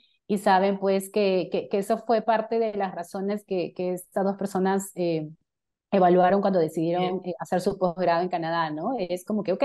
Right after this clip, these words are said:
Speaker 1: ya viví el invierno, ya sé que no pasa nada, o sea, me adapto rápido.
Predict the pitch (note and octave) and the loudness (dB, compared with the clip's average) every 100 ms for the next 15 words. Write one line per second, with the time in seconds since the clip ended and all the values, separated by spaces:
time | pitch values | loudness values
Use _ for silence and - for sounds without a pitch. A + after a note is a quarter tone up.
0 | A3 G#3+ B3 B3+ B3+ A3 B3 B3 D4+ - | 4 6 6 4 4 4 2 2 -4 -6
1 | _ _ F3 G#3 A3 A3+ A3 G3+ E3 - | _ _ -2 0 0 0 0 0 -2 -10
2 | _ _ G#3+ A3 A3 A#3 A#3 D4 F#3+ D3+ | _ _ -4 -4 0 0 2 2 2 0
3 | D3+ E3+ D#3 C#3+ D#3+ F#3+ A#3 B3 C4 C4 | -4 -6 -6 -6 0 4 6 6 4 4
4 | B3+ B3+ D#3+ - | 2 2 -6 -8